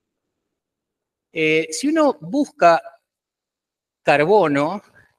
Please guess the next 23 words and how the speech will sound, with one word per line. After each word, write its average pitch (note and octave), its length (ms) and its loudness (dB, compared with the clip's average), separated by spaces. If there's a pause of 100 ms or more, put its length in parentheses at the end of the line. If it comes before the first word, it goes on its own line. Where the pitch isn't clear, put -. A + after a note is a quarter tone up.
(120)
puede A#3 260 0
ser A#3 200 -6
que A3 100 -2
encuentre G#3+ 680 -4 (160)
el D#3+ 100 -10
carbono F#3+ 480 -2
ionizado F3 800 -2 (480)
dos E3+ 220 0
veces, - 720 -4 (100)
ionizado C#3+ 480 -4
una D3 180 -2
vez, E3+ 320 -2
ionizado C#3 460 -4
tres E3+ 240 -2
veces, D#3+ 400 -6
cuatro F3+ 340 -4
veces, E3 360 -6
cinco G3+ 400 -2
veces. F3+ 400 -2
Entonces, F3+ 260 -4
cuando G3+ 180 0
tenemos B3+ 340 0
carbono G3 500 0